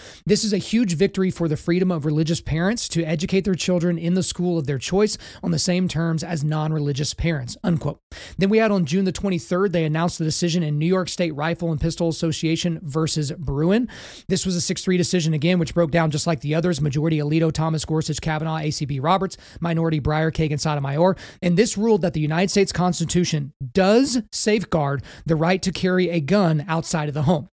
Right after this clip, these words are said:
So the, the center point of this case was a New York State law requiring concealed carry permit applicants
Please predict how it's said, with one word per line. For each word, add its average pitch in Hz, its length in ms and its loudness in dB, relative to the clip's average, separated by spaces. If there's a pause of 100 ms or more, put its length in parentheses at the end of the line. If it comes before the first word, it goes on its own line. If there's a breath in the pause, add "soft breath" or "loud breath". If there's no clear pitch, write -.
(240 loud breath)
So 175 260 4
the, 180 200 2
the 139 140 -2
center 240 260 2
point 190 220 2
of 165 60 0
this 185 160 2
case 160 300 0
was 160 200 2
a 175 160 -2
New 160 120 2
York 185 200 2
State 175 320 0
law 165 200 2
requiring 165 580 0
concealed 156 400 0
carry 170 240 2
permit 165 320 0
applicants 165 540 -2